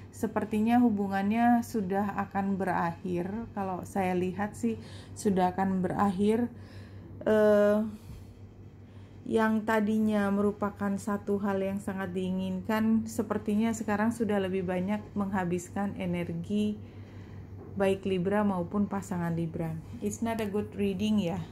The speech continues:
Ya, mungkin ini, eh, energi yang paling besar adalah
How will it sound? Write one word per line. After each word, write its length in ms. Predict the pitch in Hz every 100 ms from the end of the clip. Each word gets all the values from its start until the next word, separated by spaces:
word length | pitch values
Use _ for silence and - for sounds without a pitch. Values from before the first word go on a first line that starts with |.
| - - -
Ya, 400 | 202 185 170 165 - - - - -
mungkin 400 | - 220 220 262
ini, 560 | 220 240 262 262 240 - - - - - - - - - - -
eh, 640 | - 208 208 202 202 202 208 208 - - -
energi 400 | 214 226 226 202
yang 160 | 220 208
paling 320 | 220 214 208
besar 320 | 202 208 247
adalah 640 | 226 214 202 208 233 262